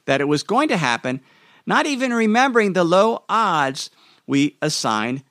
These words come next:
prior." And so we might go into something and say, "There's a, just a low probability that, that anything is gonna happen bad with the Trump administration." But then if something did happen and we go back,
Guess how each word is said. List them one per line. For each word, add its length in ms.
prior." 480
And 100
so 460
we 120
might 260
go 200
into 460
something 440
and 100
say, 500
"There's 260
a, 240
just 240
a 40
low 260
probability 720
that, 280
that 160
anything 340
is 120
gonna 140
happen 440
bad 300
with 120
the 80
Trump 260
administration." 680
But 120
then 140
if 100
something 340
did 280
happen 460
and 100
we 80
go 160
back, 480